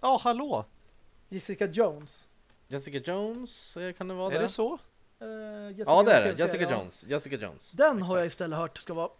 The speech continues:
Speaker 2: skitbra.
Speaker 3: Mm.
Speaker 1: Ja.
Speaker 2: För att den ska, den, det ska vara lite mer fartfyllt, för jag har ju som sagt bara sett några avsnitt av Agent
Speaker 1: Mm.
Speaker 2: Carter,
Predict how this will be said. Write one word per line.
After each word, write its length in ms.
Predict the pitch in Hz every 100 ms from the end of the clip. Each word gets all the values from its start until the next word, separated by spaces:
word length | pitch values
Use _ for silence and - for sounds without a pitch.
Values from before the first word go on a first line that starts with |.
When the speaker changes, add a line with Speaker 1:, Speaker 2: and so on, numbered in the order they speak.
| _
Speaker 2:
skitbra. 720 | - 208 165 - 180 202 131 139 _ _ -
Speaker 3:
Mm. 240 | 101 107 117
Speaker 1:
Ja. 300 | 147 170 - - _ _
Speaker 2:
För 140 | 196 196
att 180 | 180
den 140 | 202 180
ska, 280 | - 196 196
den, 180 | 202 - -
det 220 | 214 208
ska 140 | -
vara 120 | 226
lite 200 | 190 170
mer 100 | 180
fartfyllt, 520 | 170 196 185 214 185 -
för 200 | 196 185
jag 200 | 180 185
har 60 |
ju 140 | 185 165
som 160 | -
sagt 160 | 170 170
bara 100 | 180
sett 140 | 190 175
några 280 | 180 175 175
avsnitt 460 | 175 - 214 202
av 320 | 151 139 143 143 - - -
Agent 180 | 170 165
Speaker 1:
Mm. 180 | 151 165
Speaker 2:
Carter, 420 | 185 165 151